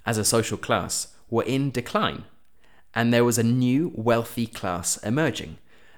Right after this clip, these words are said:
made up of merchants,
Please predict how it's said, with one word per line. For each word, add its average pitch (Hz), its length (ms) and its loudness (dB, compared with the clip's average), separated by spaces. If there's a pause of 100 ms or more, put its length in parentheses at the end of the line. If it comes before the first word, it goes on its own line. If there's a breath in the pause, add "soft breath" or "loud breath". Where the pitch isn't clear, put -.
made 110 220 2
up 110 260 0
of 90 280 -2 (320 soft breath)
merchants, - 1000 0